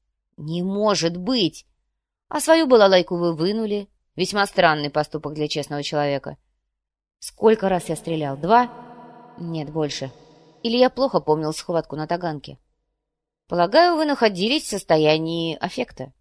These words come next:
почти участливо произнёс Бес. "Да", ухватился за соломинку Дементьев. "Но это не снимает с вас обвинения в убийстве".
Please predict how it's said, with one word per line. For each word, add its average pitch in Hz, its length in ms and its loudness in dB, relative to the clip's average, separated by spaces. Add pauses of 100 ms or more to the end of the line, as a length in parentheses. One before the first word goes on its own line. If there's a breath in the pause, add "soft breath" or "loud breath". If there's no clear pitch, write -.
(300)
почти - 300 -8
участливо 143 480 -6
произнёс 156 420 -6
Бес. 151 320 -8 (400)
"Да", 202 400 0 (420)
ухватился 143 540 -8
за 143 120 -6
соломинку 180 460 -4
Дементьев. 175 580 -8 (800)
"Но 180 200 0
это 185 200 2
не 190 100 -2
снимает 233 440 -2
с - 20 -8
вас 202 220 2
обвинения 185 500 -4
в 208 60 -4
убийстве". 143 580 -6